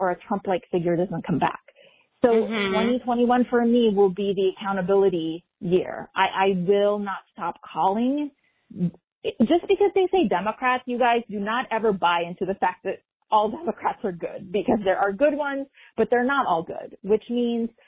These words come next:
Speaker 1: we can't just look at the fact that, like, "Oh, well, it's amazing. We have, like, a rainbow coalition going on." You know, there's minorities in the cabinet, there's women.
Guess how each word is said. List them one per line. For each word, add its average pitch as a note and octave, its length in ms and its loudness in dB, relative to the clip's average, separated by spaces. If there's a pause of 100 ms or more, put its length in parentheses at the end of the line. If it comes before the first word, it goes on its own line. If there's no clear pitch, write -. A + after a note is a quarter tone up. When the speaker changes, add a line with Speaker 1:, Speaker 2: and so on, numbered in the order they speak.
(220)
Speaker 1:
we A#3 180 2
can't C4+ 320 -6
just E4 220 -4
look A#3 220 2
at - 120 -4
the A3 80 -2 (120)
fact F3+ 380 -2 (220)
that, F#3 320 2
like, F#3 260 -2
"Oh, E4 200 4
well, A#3+ 240 -2
it's A#3 140 -8
amazing. A#3 560 -2 (340)
We A3+ 220 4 (140)
have, A3 140 -2
like, G3+ 240 4 (120)
a G3 100 4
rainbow G#3 520 2
coalition F#3 640 -6
going E3+ 260 -2
on." D#3+ 280 -6
You F#3+ 140 0
know, F#3 40 4
there's F3 220 2
minorities C4+ 600 0
in C4 100 -2
the B3+ 80 -2
cabinet, A3 580 -2
there's F3+ 260 0
women. A#3+ 520 2